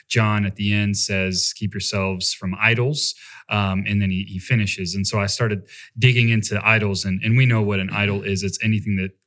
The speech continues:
takes us away from, from God. So anything that draws our attention, our affection, um, that could be, uh, an actual God, uh, or that our society calls God, but it could be other things like, uh,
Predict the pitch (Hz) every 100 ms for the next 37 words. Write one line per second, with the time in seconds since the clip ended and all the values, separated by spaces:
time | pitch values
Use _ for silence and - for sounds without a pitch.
0 | _ - 113 - - 98 95 87 - 95
1 | 87 92 - 92 87 98 85 85 - 92
2 | 90 95 90 85 95 90 85 85 82 -
3 | - - 104 117 110 110 95 87 87 110
4 | 104 - 104 98 95 - - - 95 92
5 | 87 85 87 101 - 98 92 95 87 92
6 | 90 90 - - - 92 90 98 95 117
7 | 123 - 123 120 113 110 117 123 123 123
8 | 120 - 110 104 104 101 95 98 - 95
9 | 95 - 147 139 139 135 - 123 120 104
10 | 101 104 101 98 110 120 104 98 - 85
11 | 85 - 90 85 82 _ - - 95 90